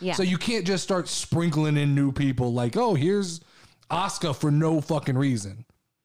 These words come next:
Speaker 1: Yeah,
Speaker 2: So
Speaker 1: yeah.
Speaker 2: all those people, you tend to, like, the Monday after WrestleMania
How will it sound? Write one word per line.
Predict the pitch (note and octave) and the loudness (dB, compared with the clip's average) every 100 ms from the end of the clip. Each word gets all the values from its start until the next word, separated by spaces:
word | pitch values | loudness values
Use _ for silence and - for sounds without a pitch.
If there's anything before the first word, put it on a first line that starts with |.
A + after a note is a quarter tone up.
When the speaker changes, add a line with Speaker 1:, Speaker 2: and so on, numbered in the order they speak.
| _ - | _ -6
Speaker 1:
Yeah, | A#3 | -2
Speaker 2:
So | F3+ | 0
Speaker 1:
yeah. | G3 | 0
Speaker 2:
all | A#3 | 0
those | A#3+ A#3 | 0 0
people, | - G3+ F#3 D#3 | -2 0 0 0
you | F3 | -2
tend | - A3 A#3 | -2 0 2
to, | A3+ | 2
like, | G3 E3+ - - | 0 0 -2 -2
the | F3 | 2
Monday | F3 G3+ B3+ D#4 D4 D#3+ | 4 4 2 0 -2 -4
after | D#3 F3+ - F#3 | -4 -2 0 2
WrestleMania | E3 D#3 D#3+ D3 E3 F3+ F#3 | 2 0 0 0 0 0 -2